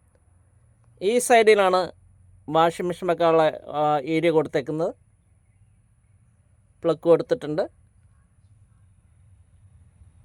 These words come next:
സ്റ്റെയർ കേസ് കൊടുത്തിട്ടുണ്ട് ടെറസിലേക്ക്, ഇരുമ്പിൻ്റെ സ്റ്റെയർ കേസ് കൊടുത്തേക്കുന്നു.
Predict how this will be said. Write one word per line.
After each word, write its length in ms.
സ്റ്റെയർ 320
കേസ് 360
കൊടുത്തിട്ടുണ്ട് 420
ടെറസിലേക്ക്, 640
ഇരുമ്പിൻ്റെ 380
സ്റ്റെയർ 320
കേസ് 220
കൊടുത്തേക്കുന്നു. 420